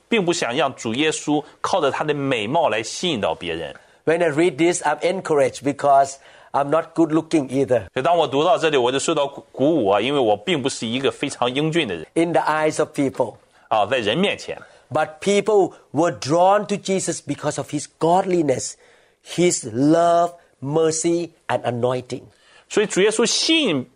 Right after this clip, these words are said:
Speaker 1: 别人来到他里面，是因为他的神性、他的怜悯、他的爱。
Speaker 2: Isaiah fifty-three verse three say, "He is despised and rejected by men, a man of sorrows and acquainted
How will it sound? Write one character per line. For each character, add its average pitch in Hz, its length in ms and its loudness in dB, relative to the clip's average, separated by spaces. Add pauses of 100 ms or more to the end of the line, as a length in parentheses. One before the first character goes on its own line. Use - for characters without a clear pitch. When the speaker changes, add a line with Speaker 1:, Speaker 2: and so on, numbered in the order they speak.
(120)
Speaker 1:
别 160 160 0
人 202 140 0
来 175 160 2
到 202 120 2
他 190 120 -2
里 147 260 -2
面， 147 180 0
是 - 180 -6
因 160 120 0
为 151 80 2
他 123 100 -6
的 123 120 -6
神 120 400 -2
性、 127 260 -6 (300)
他 - 160 -4
的 143 80 -2
怜 110 340 -2
悯、 151 320 -4 (140)
他 - 140 -2
的 117 180 0
爱。 143 240 -4 (880)
Speaker 2:
Isaiah 175 580 2
fifty-three 190 640 0
verse 185 220 0
three 165 340 2
say, 160 460 4 (180)
"He 294 280 0
is 226 160 0
despised - 880 -4 (200)
and 180 220 -2
rejected 180 640 -2 (280)
by 127 240 -2
men, 104 280 -6 (560)
a 151 100 0
man 151 640 0
of 127 180 -2
sorrows 113 680 2 (280)
and 131 160 -6
acquainted - 760 0